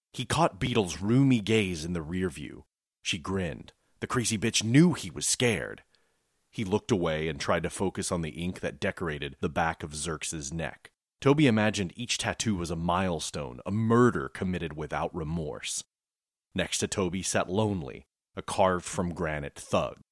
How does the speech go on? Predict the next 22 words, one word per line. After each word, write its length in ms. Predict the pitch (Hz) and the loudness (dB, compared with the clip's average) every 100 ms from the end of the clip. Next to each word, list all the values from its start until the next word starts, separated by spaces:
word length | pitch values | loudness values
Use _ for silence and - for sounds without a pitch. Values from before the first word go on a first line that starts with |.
| _ _ - | _ _ -8
a 80 | 95 | -6
constant 460 | - 90 - 87 87 | -2 -2 -2 -6 0
reservoir 800 | 107 107 98 71 73 67 64 71 | 4 4 2 -4 -4 -4 -6 -10
of 120 | - | -12
quiet 440 | - 82 71 62 | -2 -2 -2 -6
rage. 500 | 80 80 71 64 - - _ _ _ _ _ _ | -6 -4 -6 -10 -16 -20 _ _ _ _ _ _
The 100 | 110 | -2
old 220 | 98 90 92 | 0 0 -2
Monte 220 | 87 85 | -2 -4
Carlo 420 | - 92 82 85 | -2 0 0 -2
leveled 420 | 80 78 80 82 | -4 -4 -4 -4
out 300 | 71 65 71 | -4 -6 -8
and 100 | 80 | -10
drove 400 | 82 95 92 76 | -4 0 0 -2
along 300 | 78 71 71 | -4 -6 -6
the 80 | 76 | -6
water's 420 | 73 69 73 73 | -2 -2 -4 -4
edge. 420 | 78 60 58 - _ _ _ _ 92 | -4 -6 -8 -18 _ _ _ _ -6
"Look 180 | 127 135 | -2 -2
at 120 | - | 0
that 200 | 101 82 | -2 0
shit. 360 | - 98 71 | -2 -2 -6